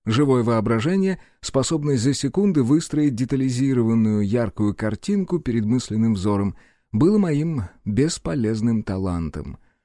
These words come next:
Видимо, его мне отсыпали за несколько человек,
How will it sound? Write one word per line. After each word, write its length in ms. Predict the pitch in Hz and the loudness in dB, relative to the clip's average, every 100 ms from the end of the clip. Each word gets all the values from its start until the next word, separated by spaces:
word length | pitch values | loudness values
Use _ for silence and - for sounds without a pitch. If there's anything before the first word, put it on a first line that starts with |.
| _ | _
Видимо, 380 | - 123 127 127 | -2 0 2 2
его 220 | 123 135 | 2 2
мне 240 | 131 127 104 - | 2 0 -2 -12
отсыпали 560 | - 107 - 143 123 120 | -8 -6 0 0 0 0
за 160 | 107 127 | 0 0
несколько 460 | 135 - 117 117 | 0 -2 -4 -6
человек, 560 | - 120 123 110 104 | -4 -2 -2 -2 -4